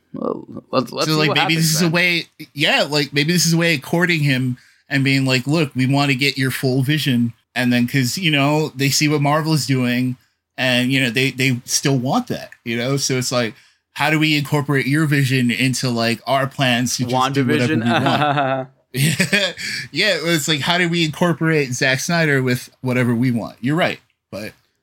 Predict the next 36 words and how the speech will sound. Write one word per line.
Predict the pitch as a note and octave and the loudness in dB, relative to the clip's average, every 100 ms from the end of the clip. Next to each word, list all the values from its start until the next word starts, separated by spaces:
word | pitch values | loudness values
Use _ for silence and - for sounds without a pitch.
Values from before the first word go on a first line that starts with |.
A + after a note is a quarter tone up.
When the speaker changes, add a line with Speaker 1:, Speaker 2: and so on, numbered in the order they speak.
| _ | _
Speaker 2:
that's | D3 D#3 | -4 -2
a | |
Speaker 1:
Yeah. | C3 | -2
Speaker 2:
topic | D3 C#3+ C#3 | -2 -2 -4
for | C#3 | -2
an-, | C3+ C#3+ | -2 -2
that's | C#3 D#3+ F#3+ | 0 0 0
a | F#3 | -2
topic | F3+ E3+ E3+ D#3+ | 0 0 0 -2
for | D#3+ E3 | 0 2
the | D#3 | 2
Zack | D3+ D#3+ D#3 | 2 2 0
Snyder | D#3+ D#3 B2+ | 0 0 0
episode. | A2+ G2+ - D2+ F2+ | -4 -8 -14 -16 -16
So | - G#2+ | -12 -4
Speaker 1:
I | B2 B2 | 0 0
Speaker 2:
let's | A#2+ | 0
Speaker 1:
know, | D#3 D3 | 0 0
Speaker 2:
look | |
for | B2 | 0
Speaker 1:
and, | A#2 | -2
Speaker 2:
that | A#2 | 0
one. | |
Speaker 1:
and, | B2 B2 A2+ | 0 0 0
uh, | A#2 | -2
just | - D3+ D3+ | -2 -4 -2
to | C#3 | -2
wrap | G#2+ B2 B2+ A#2 | 0 0 0 0
up | C3+ C3+ | -4 -2
this | A2+ | -4
whole | - B2 A2+ | 0 -2 0
news | G#2+ D3 | 0 0
segment | - G2+ F#2+ F#2+ | 0 -2 -4 -10
for | F#2+ | -10
you | F#2+ F#2 | -8 -4
guys, | F#2+ F2+ F#2+ G#2 | -2 0 -2 -6